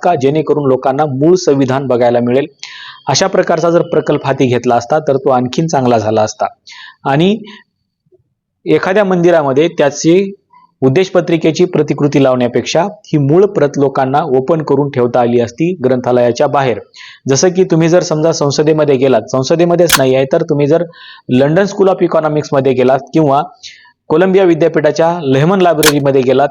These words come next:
तर तिथे बाहेरच एका काचाच्या मोठ्या बॉक्समध्ये आपल्याला भारतीय संविधानाची ओरिजिनल प्रत ठेवलेली पाहायला मिळते. म्हणजे, जी काही केंद्र सरकारनं प्रिंट केलेली जी प्रत आहे, ती प्रत आपल्याला कोलंबिया विद्यापीठाच्या लेहमन नावाच्या ग्रंथालयाच्या बाहेर बघायला मिळते.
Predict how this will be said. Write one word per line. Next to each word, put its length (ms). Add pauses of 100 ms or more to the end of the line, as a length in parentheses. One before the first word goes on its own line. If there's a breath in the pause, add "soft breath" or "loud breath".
तर 100
तिथे 260
बाहेरच 540
एका 200
काचाच्या 540
मोठ्या 360
बॉक्समध्ये 580 (880)
आपल्याला 380 (360 loud breath)
भारतीय 420
संविधानाची 800 (200)
ओरिजिनल 420
प्रत 200 (120)
ठेवलेली 260
पाहायला 320
मिळते. 260
म्हणजे, 260
जी 100
काही 340 (680 loud breath)
केंद्र 220
सरकारनं 480
प्रिंट 320
केलेली 400
जी 320
प्रत 280
आहे, 200
ती 200
प्रत 300
आपल्याला 340
कोलंबिया 440
विद्यापीठाच्या 640
लेहमन 340
नावाच्या 380
ग्रंथालयाच्या 540
बाहेर 300
बघायला 360
मिळते. 280